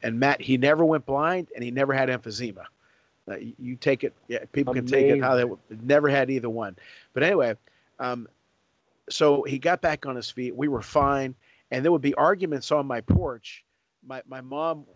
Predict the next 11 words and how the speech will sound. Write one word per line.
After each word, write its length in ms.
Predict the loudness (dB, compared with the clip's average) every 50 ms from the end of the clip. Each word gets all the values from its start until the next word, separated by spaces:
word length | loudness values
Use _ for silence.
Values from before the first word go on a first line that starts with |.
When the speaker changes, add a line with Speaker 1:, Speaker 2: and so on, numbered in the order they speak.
| _ -14
Speaker 1:
my 140 | -12 -12 -8
dad, 240 | -4 -4 -4 0
they 100 | 0 -2
wanted 180 | -2 -2 -4 -6
to 40 | -4
give 160 | -6 -4 -2
me 100 | -2 -2
an, 100 | 0 0
an 300 | 0 0 0 -2 -2 -2
extra 300 | 0 0 0 -2 -4 -4
twenty. 460 | -4 -2 0 0 0 0 -2 -6 -12